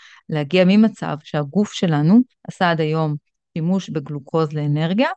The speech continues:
אז אנחנו עושים סוויץ' ומעבירים אותו לשימוש בשומן,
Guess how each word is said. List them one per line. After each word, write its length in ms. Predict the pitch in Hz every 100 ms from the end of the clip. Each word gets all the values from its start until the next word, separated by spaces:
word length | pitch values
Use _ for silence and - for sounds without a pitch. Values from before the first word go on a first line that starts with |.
| _ -
אז 100 | 165
אנחנו 280 | 165 170 170
עושים 340 | 160 233 196
סוויץ' 600 | - - - 151 185 359 _ _ _ _ _ -
ומעבירים 580 | 175 170 156 151 160 208
אותו 240 | 220 247
לשימוש 800 | 220 160 - 151 156 190 202 - _ -
בשומן, 760 | 156 156 - - 151 151 175